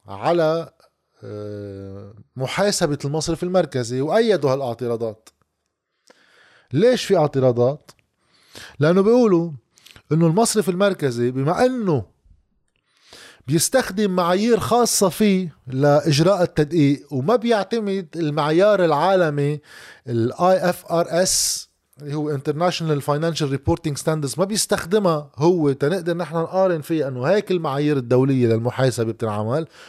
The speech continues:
ومنقارن فيها، خالق هو معيار محاسبة لإله. نحن مش قادرين نوافق أما نفهم بعض الجوانب،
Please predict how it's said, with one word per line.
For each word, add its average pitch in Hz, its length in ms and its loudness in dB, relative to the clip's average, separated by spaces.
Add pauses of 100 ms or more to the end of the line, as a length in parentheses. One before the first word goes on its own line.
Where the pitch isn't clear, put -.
(120)
ومنقارن 175 460 0
فيها، 143 240 0
خالق 214 340 2
هو 202 180 2
معيار 185 400 4
محاسبة 175 460 2
لإله. 147 380 4 (1500)
نحن 208 520 2
مش 196 200 -2
قادرين 214 640 2 (440)
نوافق 170 760 2 (120)
أما 156 220 0
نفهم 175 580 -2
بعض 185 260 2
الجوانب، 143 600 2